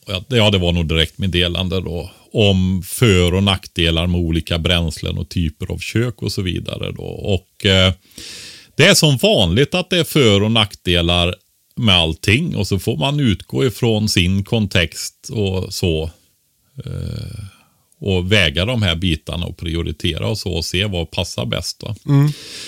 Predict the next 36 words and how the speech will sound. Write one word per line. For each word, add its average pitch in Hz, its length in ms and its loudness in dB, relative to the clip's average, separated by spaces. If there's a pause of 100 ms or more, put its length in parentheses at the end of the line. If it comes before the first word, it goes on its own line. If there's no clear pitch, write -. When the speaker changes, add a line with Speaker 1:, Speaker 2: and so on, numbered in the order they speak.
(800)
Speaker 1:
Eh, 120 520 6 (200)
den 151 220 4
klassiska 156 840 4
i 160 100 6
våran 147 600 4
del 113 280 6
av 113 120 4
världen 95 520 4
är 98 160 4
ju 85 220 4
rödspritsköket. 101 1400 0 (220)
Historiskt 117 680 4
har 120 80 2
det 110 100 4
för, 110 420 2
eh, 107 80 -2 (100)
tidigt, 98 760 2 (260)
tidigt, 90 580 0 (140)
tidigare 90 320 4
på 113 100 -6
nittonhundratalet 90 720 -2
och 92 100 -2
så - 100 -8
vidare, 82 420 0
så - 120 -6
var 87 160 0
ju 80 60 0
fotogenköken 90 1400 -4
också. - 480 -8
Fotogen 107 720 2
var 85 240 2
ju 95 80 2
liksom 107 420 -2
den 104 140 0
här, 85 380 0
ehm, 85 320 0